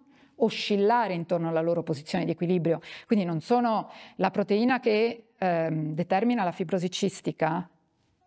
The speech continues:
la proteina che non dovrebbe determinare la fibrosi cistica se ripiegata correttamente, ha la forma di un canale ionico,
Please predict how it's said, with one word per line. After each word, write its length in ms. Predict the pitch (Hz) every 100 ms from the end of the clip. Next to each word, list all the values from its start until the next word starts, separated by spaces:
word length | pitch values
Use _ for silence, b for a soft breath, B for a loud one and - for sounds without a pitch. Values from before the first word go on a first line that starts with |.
| _ _ _
la 100 | 160
proteina 420 | - 165 165 180
che 100 | 175
non 280 | 165 175 196
dovrebbe 340 | 180 185 165
determinare 560 | 165 160 170 170 185 180
la 100 | 160
fibrosi 360 | 180 165 165 175
cistica 380 | 214 - 180
se 340 | 165 196 202 -
ripiegata 540 | 185 180 175 202 202
correttamente, 1000 | 180 175 175 175 180 165 147 151 160 156 - B B B B _ _
ha 200 | - 240
la 100 | 226
forma 340 | 220 226 220 202
di 100 | 202
un 160 | 196
canale 640 | 196 190 180 160 151 151 160
ionico, 880 | 156 147 139 143 143 156 147 151